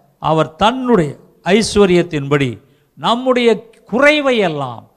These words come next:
கிறிஸ்து இயேசுவுக்குள்ளாய் மகிமையிலே நிறைவாக்குவார். ஆக தேவனாய் கர்த்தர் உங்களுடைய எப்படிப்பட்ட கடன் பிரச்சனை, பணப்பிரச்சனை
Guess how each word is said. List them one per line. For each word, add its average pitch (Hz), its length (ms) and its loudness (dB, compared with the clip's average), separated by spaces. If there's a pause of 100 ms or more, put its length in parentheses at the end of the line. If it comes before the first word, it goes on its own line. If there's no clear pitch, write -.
(260)
கிறிஸ்து - 500 -2
இயேசுவுக்குள்ளாய் 143 1080 -2 (520)
மகிமையிலே 185 840 -4
நிறைவாக்குவார். 139 960 -4 (460)
ஆக 170 640 0 (400)
தேவனாய் 254 680 0
கர்த்தர் 143 720 -8 (280)
உங்களுடைய 160 360 -6
எப்படிப்பட்ட 233 760 -6
கடன் 196 320 -4
பிரச்சனை, 160 640 -6
பணப்பிரச்சனை 185 1040 -2